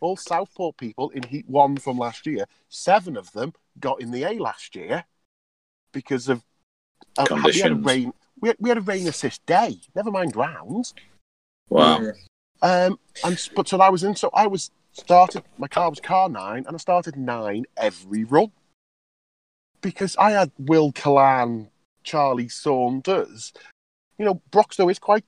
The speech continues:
Speaker 1: tight, so by the
Speaker 2: Yeah.
Speaker 1: time I'd start, Charlie, you know, Will Callan, Charlie Saunders
Speaker 2: Yeah,
Speaker 1: was
Speaker 2: the, the
Speaker 1: the four corners behind me.
Speaker 2: <laughs>
Speaker 1: I, I, I'm not being funny. We had, you know, again, proper national, it's brilliant.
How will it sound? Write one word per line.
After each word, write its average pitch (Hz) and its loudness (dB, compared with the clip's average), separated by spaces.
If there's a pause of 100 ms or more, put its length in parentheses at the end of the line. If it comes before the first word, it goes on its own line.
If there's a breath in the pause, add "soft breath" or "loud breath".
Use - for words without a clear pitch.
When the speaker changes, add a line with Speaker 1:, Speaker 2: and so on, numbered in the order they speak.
Speaker 1:
tight, 120 0 (160)
so 180 -12
by 185 0
the 226 -2
Speaker 2:
Yeah. 220 6
Speaker 1:
time 214 -2
I'd 196 -4
start, - -2 (600)
Charlie, 233 -4 (160)
you 202 -6
know, 139 -4 (200)
Will 214 -2
Callan, 160 -2
Charlie 135 -2
Saunders 151 -4
Speaker 2:
Yeah, - -6
Speaker 1:
was 139 0
Speaker 2:
the, 90 -12
the - -14 (480)
Speaker 1:
the 220 6
four 254 8
corners 180 0
behind 175 -4
me. 277 -4 (600)
Speaker 2:
<laughs> - -8
Speaker 1:
I, - 4 (120)
I, - 0
I'm 226 4
not 262 2
being 240 0
funny. 240 2
We 214 -2
had, 220 -2 (140)
you 202 -6
know, 190 0
again, 185 -2
proper 196 2
national, 180 -2
it's - -8
brilliant. 165 0